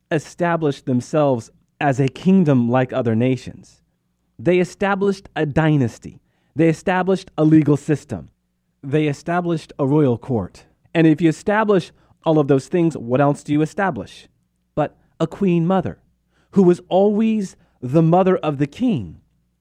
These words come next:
otherwise known as, again, the Great Lady. David's first successor, Solomon,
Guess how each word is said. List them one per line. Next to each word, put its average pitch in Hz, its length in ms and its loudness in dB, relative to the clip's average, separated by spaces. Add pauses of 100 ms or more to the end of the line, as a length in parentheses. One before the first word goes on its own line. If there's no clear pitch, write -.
(260)
otherwise 143 480 4
known 135 300 4
as, 120 480 -4
again, 131 340 -4
the 120 100 -2
Great 117 380 -4
Lady. 170 420 -8 (640)
David's 180 480 0
first 170 320 -4
successor, 160 560 -8
Solomon, 139 560 -2